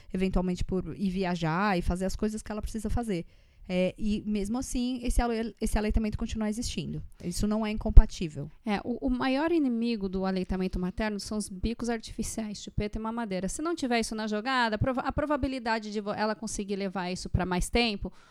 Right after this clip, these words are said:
Speaker 2: uns dois anos aí, né? Ela não vai ter problemas, tá?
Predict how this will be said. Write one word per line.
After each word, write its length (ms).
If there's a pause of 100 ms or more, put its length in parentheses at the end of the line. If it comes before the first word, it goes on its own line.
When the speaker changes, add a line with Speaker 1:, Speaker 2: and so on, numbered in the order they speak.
(160)
Speaker 2:
uns 160
dois 500
anos 540
aí, 320 (480)
né? 300 (440)
Ela 300
não 160
vai 140
ter 160
problemas, 760 (380)
tá? 180